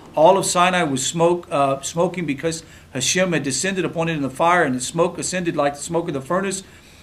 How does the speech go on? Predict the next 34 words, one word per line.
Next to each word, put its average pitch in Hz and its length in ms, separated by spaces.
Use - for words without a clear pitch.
And 143 140
Hashem, 190 380
uh, 139 240
verse 135 240
twenty, 185 220
Hashem 175 340
descended 170 420
upon 156 220
the 135 60
mount, 135 420
uh, - 40
Mount 131 220
Sinai, 185 380
upon 151 220
the 127 60
top 135 200
of 127 60
the 127 60
mountain. 180 460
Hashem 185 480
summis-, 185 720
summoned 180 520
Moshe 147 520
to 143 80
the 131 80
top 160 240
of 160 60
the 143 60
mountain, 135 500
and 139 140
Moshe 180 380
ascended. 135 600
It 165 160
is 147 240